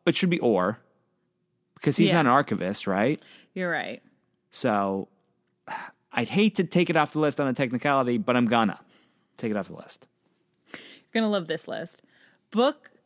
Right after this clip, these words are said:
Speaker 2: book titles that start with a vowel.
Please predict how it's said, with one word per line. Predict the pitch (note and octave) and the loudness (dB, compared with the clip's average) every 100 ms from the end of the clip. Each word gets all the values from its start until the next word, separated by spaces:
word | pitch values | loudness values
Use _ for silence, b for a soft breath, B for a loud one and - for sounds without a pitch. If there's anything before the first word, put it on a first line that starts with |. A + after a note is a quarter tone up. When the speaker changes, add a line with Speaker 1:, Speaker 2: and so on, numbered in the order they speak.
| _ - | _ -8
Speaker 2:
book | E3+ D#4 - | -2 -2 -2
titles | - A#3+ B3 B3 | -2 0 0 -2
that | G3 - | -4 -4
start | - F#3 G#3 | -2 -2 -2
with | G#3+ | -4
a | |
vowel. | A3+ D4 G4 G#3+ G2 C#2 | -2 0 0 -2 -6 -10